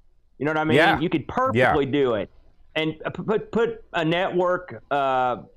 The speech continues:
Speaker 1: you know, make it so you can play with a bunch of people, maybe even expand the roster to, like, have, say, uh, ten people playing at once. Get it a, get a full global thing going.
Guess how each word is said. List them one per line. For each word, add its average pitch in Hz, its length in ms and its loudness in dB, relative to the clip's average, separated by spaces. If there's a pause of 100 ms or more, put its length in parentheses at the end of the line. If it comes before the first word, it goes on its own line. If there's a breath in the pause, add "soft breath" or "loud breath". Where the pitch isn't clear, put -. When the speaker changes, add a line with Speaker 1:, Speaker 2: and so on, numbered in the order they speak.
(100)
Speaker 1:
you 170 100 -4
know, 143 260 -2
make 185 240 0
it 156 100 -4
so 175 80 -2
you 175 60 0
can 151 160 -4
play 175 160 -2
with 156 140 0
a 143 60 0
bunch 156 340 -4
of 180 100 -6
people, 180 300 0
maybe 214 280 0
even 180 200 -2
expand 170 440 -4
the 147 60 0
roster 143 540 0
to, 147 80 0
like, 139 160 -2
have, 147 260 -2
say, 143 320 -2 (840)
uh, 156 100 -4
ten 226 360 -2
people 127 380 0
playing 120 260 -2
at 107 100 -2
once. 113 360 -2
Get 214 160 0
it 196 60 2
a, 156 340 0
get 202 160 2
a - 180 -6
full 240 380 0
global 185 840 0
thing 190 300 -2
going. 123 360 -2